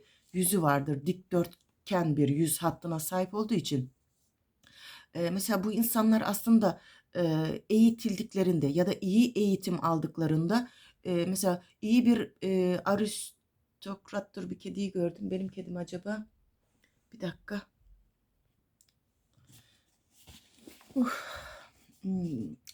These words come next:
Kediyi camdan gördüm de kaybolmuştu. O, gelen o mu dedim de değilmiş. E, neyse arkadaşlar, e, şimdi Cüneyt Özdemir'in, e, fizyonomisinden bahsediyorduk. E,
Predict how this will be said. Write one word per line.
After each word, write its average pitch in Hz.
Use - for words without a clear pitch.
Kediyi 233
camdan 226
gördüm 233
de 185
kaybolmuştu. 208
O, -
gelen 208
o 208
mu 202
dedim 226
de 170
değilmiş. 180
E, 175
neyse 247
arkadaşlar, 185
e, 196
şimdi 226
Cüneyt 240
Özdemir'in, 233
e, 185
fizyonomisinden 214
bahsediyorduk. 165
E, 180